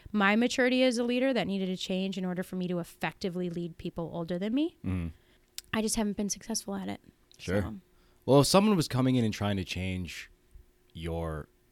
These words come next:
Speaker 2: system that was already kind
Speaker 1: Day
Speaker 2: of
Speaker 1: two.
Speaker 2: working.
Speaker 1: Day two.
Speaker 2: It's, that's gotta be tough. And you wanna, like, s-, try to, you're trying to explain to them why you do it
Speaker 1: I
Speaker 2: the
Speaker 1: was
Speaker 2: way
Speaker 1: training
Speaker 2: that you do.
Speaker 1: still.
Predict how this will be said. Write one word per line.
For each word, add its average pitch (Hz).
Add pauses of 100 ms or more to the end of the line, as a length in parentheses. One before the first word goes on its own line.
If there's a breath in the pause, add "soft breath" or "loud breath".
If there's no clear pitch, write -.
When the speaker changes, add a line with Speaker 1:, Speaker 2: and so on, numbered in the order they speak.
(160)
Speaker 2:
system 90
that 73
was 71
already 78 (120)
kind -
Speaker 1:
Day 92
Speaker 2:
of 82
Speaker 1:
two. 185
Speaker 2:
working. 120 (280 soft breath)
Speaker 1:
Day 196
two. 156
Speaker 2:
It's, -
that's 117
gotta 117
be 90
tough. 95
And 95
you 101
wanna, 117
like, 117
s-, -
try 117
to, 110
you're 123
trying 139
to 127
explain 113
to 107
them 95
why 90 (260 soft breath)
you 90
do 92
it -
Speaker 1:
I -
Speaker 2:
the 247
Speaker 1:
was 247
Speaker 2:
way 95
Speaker 1:
training 247
Speaker 2:
that 190
you 202
do. -
Speaker 1:
still. 156